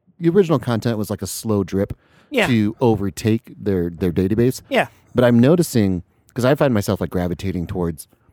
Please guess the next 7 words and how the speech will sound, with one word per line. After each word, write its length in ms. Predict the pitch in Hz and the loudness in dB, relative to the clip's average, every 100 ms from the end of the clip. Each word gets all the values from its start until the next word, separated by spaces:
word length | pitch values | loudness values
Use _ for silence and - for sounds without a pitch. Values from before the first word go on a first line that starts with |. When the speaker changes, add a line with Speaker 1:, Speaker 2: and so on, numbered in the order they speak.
| _ | _
Speaker 1:
like, 200 | 98 92 | -6 -4
Amazon 420 | 101 95 87 87 | -2 -2 -2 -4
Prime 500 | 76 90 87 85 82 - _ | -4 -6 -4 -4 -8 -12 _
or 300 | - 92 85 | -6 -4 -2
a 80 | 82 | -4
Hulu 380 | 85 135 120 101 | -4 -2 0 0
now 280 | 90 87 87 | -2 -2 -4